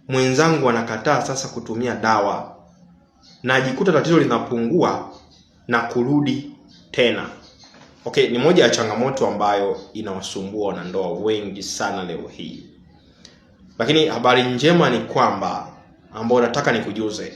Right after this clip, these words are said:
hakuna dawa ya hospitalini ambayo itakayokusaidia kutibu U T I sugu, ila zaidi itatuliza kwa muda mfupi.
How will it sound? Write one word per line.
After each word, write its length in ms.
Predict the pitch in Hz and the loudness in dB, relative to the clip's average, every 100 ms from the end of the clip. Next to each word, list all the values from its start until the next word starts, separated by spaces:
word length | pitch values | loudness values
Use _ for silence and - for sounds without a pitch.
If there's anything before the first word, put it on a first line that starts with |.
| - | -16
hakuna 400 | - - 214 196 | -14 -2 2 4
dawa 180 | 170 160 | 6 6
ya 40 | 131 | 6
hospitalini 640 | - 143 123 120 139 127 | 2 0 2 4 2 0
ambayo 300 | 107 120 120 | 0 4 4
itakayokusaidia 840 | 113 123 110 - - 95 95 113 | 2 -2 -4 -4 -6 -6 -4 -4
kutibu 680 | 107 101 - - 113 110 104 - - - - - - - - - 113 120 | -4 -8 -8 -6 -6 -6 -10 -12 -20 -20 -20 -20 -20 -20 -20 -14 -4 -2
U 40 | |
T 260 | 120 - 120 | -2 2 4
I 140 | 123 | 4
sugu, 520 | 117 - 120 - - - - - - - - | 4 -2 -2 -4 -8 -12 -16 -20 -20 -14 0
ila 300 | 143 139 123 | 4 6 6
zaidi 420 | 120 135 160 123 113 - | 6 4 4 2 -2 -2
itatuliza 640 | 120 120 - 120 123 117 | -2 -2 0 -2 0 0
kwa 140 | 110 | -2
muda 200 | 104 104 | -4 -4
mfupi. 540 | 92 - 101 - - | -6 -8 -10 -10 -14